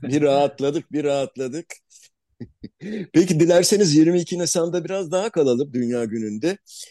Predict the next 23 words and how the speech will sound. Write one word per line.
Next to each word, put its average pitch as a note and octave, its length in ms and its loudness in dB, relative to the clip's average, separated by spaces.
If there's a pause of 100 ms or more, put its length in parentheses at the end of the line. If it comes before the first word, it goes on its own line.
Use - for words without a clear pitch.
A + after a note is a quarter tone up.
(200)
Ee, A#2+ 840 6 (1000)
bu D#3+ 160 8
yıl, E3+ 420 2
e, C#3+ 140 0
plastiklere D#3+ 680 -4
karşı D3 360 -4
gezegen C#3+ 520 -4
temasıyla B2+ 800 -6 (540)
e, A#2 380 0
sürdürülebilir D3+ 880 -2
bir C#3 60 -6
gelecek C#3+ 440 -4
için D3 220 -10
plastik D3 460 -4
kullanımını C#3+ 760 -2
azaltma C#3+ 580 -4 (300)
çağrısı G#2+ 800 -2
yapıldı. G#2 580 -2 (420)
E, A2+ 100 2 (120)
haberi C#3 280 2
Yeşil C#3 320 0
Gazete'den C3+ 440 -2
aldım. C#3+ 380 -6